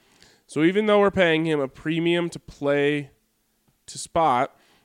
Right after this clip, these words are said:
it's way cheaper than paying an arm and a leg for a left tackle, which isn't much more valuable than a right tackle. Smart move by Elway. Here's my question. Is Kareem Jackson or Juwan James the better signing, and which one stays in Denver longer?"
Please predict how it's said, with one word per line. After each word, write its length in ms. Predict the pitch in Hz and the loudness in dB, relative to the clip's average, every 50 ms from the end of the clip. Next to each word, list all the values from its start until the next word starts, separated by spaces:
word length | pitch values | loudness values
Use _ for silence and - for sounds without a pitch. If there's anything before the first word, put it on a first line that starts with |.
| _ _ | _ _
it's 120 | - - - | -20 -10 -2
way 180 | 139 156 175 | 0 0 0
cheaper 300 | 185 - 190 185 165 170 | 0 0 -4 -4 -2 -2
than 140 | 160 156 151 | -2 -4 -4
paying 340 | 156 160 147 139 143 143 139 | -2 -2 -2 0 -2 -2 -2
an 60 | 135 | -2
arm 180 | 127 131 139 143 | -2 -2 -2 -2
and 80 | 139 | -2
a 40 | 135 | -2
leg 200 | 131 127 127 123 - | -2 -2 -2 -4 -4
for 120 | - 131 | -4 -4
a 40 | 123 | -2
left 280 | 123 143 160 170 - - | 0 0 0 -2 -2 -2
tackle, 320 | 147 120 117 117 120 117 117 | -4 -4 -4 -4 -6 -8 -8
which 160 | 117 - - _ _ _ - | -8 -10 -12 _ _ _ -4
isn't 360 | 143 156 156 165 185 180 - | -4 -2 -2 -2 -4 -4 -4
much 280 | 131 135 135 135 - 151 | -4 -4 -6 -4 -4 -4
more 120 | 143 139 | -4 -4
valuable 380 | 123 123 101 107 113 120 127 123 | -4 -4 -4 -4 -4 -6 -6 -6
than 120 | 135 139 | -6 -4
a 20 | 143 | -4
right 200 | 143 151 180 180 | -4 -4 -4 -6
tackle. 400 | - 117 82 - - - - - _ _ _ _ _ | -8 -10 -10 -12 -14 -20 -20 -20 _ _ _ _ _
Smart 320 | - - - 160 165 170 175 | -16 -4 0 2 2 2 2
move 200 | 175 170 165 147 | 2 0 2 2
by 140 | 156 143 135 | 0 2 2
Elway. 380 | 123 131 120 117 104 80 98 - _ _ | 2 2 2 0 -2 -4 -6 -12 _ _
Here's 200 | _ - 143 143 | _ -10 -8 -6
my 120 | 156 147 143 | -6 -6 -4
question. 420 | - 156 143 131 - - 76 78 - _ _ _ _ _ _ _ | -2 -2 -4 -4 -4 -10 -14 -18 -20 _ _ _ _ _ _ _
Is 120 | 139 - | -18 -18
Kareem 360 | - - - 143 156 180 196 | -14 -10 -6 -4 -2 -2 -2
Jackson 460 | 175 160 160 147 151 156 - - 156 - | 0 0 0 0 0 -2 -4 -8 -6 -6
or 140 | 123 131 | -6 -6
Juwan 440 | 131 127 120 120 123 127 131 131 131 | -8 -8 -6 -4 -4 -2 -2 -4 -6
James 300 | 123 123 117 117 113 110 | -6 -6 -6 -6 -6 -10
the 80 | - 104 | -10 -10
better 180 | 107 101 104 | -8 -8 -8
signing, 440 | 104 - 110 104 101 101 101 101 - | -8 -8 -8 -8 -8 -8 -10 -12 -12
and 120 | - 101 107 | -12 -10 -10
which 200 | 113 117 - - | -10 -10 -8 -10
one 160 | 120 117 113 | -10 -10 -10
stays 280 | - - 107 107 101 | -10 -10 -10 -10 -10
in 80 | 104 98 | -12 -12
Denver 320 | 90 95 90 90 85 92 | -12 -12 -12 -12 -12 -12
longer?" 440 | 90 80 76 73 73 - - 50 - | -12 -12 -12 -12 -14 -16 -18 -20 -20